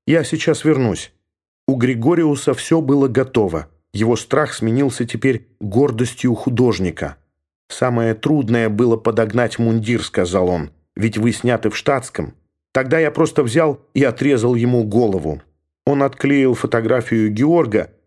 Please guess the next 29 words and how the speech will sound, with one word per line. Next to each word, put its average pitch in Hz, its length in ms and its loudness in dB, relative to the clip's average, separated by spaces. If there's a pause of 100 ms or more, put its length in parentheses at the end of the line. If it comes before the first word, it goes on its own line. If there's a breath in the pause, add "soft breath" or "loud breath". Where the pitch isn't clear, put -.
(100)
вырезал 135 520 2
на 127 120 0
ней 135 200 0
голову 113 540 2
и 113 40 0
шею, 143 400 0
наложил 117 460 2
мундир 127 440 0
на 117 140 2
моё 117 320 2
фото 160 480 0 (180)
и 165 160 -2
сфотографировал 127 920 0
таким 123 460 -2
образом. 90 520 0 (500)
«Оберштурмбанфюрер 151 1400 2
Шварц», — - 560 -2 (120)
сказал 107 420 0
он 107 120 0
с 90 60 -6
гордостью. 87 720 -2 (480)
Снимок 180 560 0
он 147 180 2
уже 123 220 2
высушил 156 640 0
и 135 160 0
наклеил 127 560 2
на 123 120 2
место. 95 560 -2